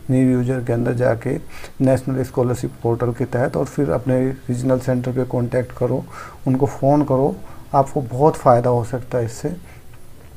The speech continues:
तो आशा करता हूँ कि आप सब ऐसा करेंगे और जल्दी करेंगे,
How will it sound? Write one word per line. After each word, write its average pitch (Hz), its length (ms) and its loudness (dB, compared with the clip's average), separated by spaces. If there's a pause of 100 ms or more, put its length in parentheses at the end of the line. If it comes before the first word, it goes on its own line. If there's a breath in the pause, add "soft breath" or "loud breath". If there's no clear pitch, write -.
(220)
तो 131 100 6
आशा 120 220 4
करता 135 320 2
हूँ 135 240 -2 (240)
कि 131 80 2
आप 123 140 2
सब 123 200 0
ऐसा 120 220 2
करेंगे 131 320 0
और 131 140 2
जल्दी 117 340 0
करेंगे, 120 380 -2